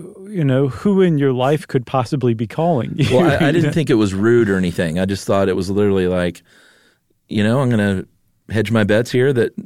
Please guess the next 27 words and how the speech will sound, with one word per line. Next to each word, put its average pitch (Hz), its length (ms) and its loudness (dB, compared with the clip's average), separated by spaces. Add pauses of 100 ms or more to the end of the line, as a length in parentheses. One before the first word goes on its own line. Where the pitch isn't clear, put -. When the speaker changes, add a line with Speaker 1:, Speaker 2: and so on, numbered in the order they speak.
Speaker 2:
one 104 160 0
of 104 60 2
my 101 100 2
friends 110 300 0
isn't 110 260 -2
stuck - 240 -2
on 107 100 0
the 104 60 -2
side 113 200 2
of 104 60 0
the 107 60 0
road. 113 320 0 (220)
Speaker 1:
Mm-hmm, 180 200 2
right. 160 220 0 (120)
Speaker 2:
They 113 100 -2
can 110 140 2
leave 113 120 4
a 110 60 2
message, 143 400 0
and 131 140 0
if 123 80 -4
they 143 120 0
are, 151 200 2
I'll 165 100 0
go 175 160 0
get 175 160 2
'em. 80 160 -6